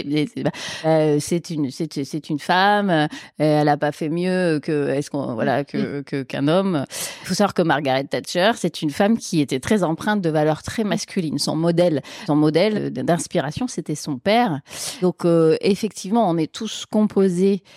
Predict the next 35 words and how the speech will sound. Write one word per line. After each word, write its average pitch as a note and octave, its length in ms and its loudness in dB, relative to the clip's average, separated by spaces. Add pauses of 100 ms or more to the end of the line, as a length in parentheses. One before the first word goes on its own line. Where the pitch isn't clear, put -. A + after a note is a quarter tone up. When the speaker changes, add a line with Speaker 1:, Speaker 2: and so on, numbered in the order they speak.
Speaker 1:
Et G#3 60 2
je G3 100 4
dis G#3 160 -2
pas B3+ 220 2
d'ailleurs, G#3 640 2
euh, D3+ 240 -4
avec A#2+ 360 -4
le E3 100 -2
temps, A3+ 280 2
je, F#3 120 -2
je D#3+ 160 0
dis E3+ 160 -6
pas C4 200 0
que B3+ 140 -4
les E3+ 180 0
valeurs F3+ 640 2
masculines F3 720 0
sont D#3 220 -2
meilleures F#3+ 480 4 (140)
que - 80 0
les C#3 120 2
valeurs D#3 360 0
féminines, E3 600 -2
qu'il - 180 -4
y F3 40 4
a E3+ 100 4
une E3 220 0
hiérarchie F#3+ 720 0
entre D3+ 300 -2
les D3 100 -2
deux. C#3+ 140 -12 (340)
Je - 80 -2
dis E3+ 240 -2
juste B3 240 0
aujourd'hui F#3 480 2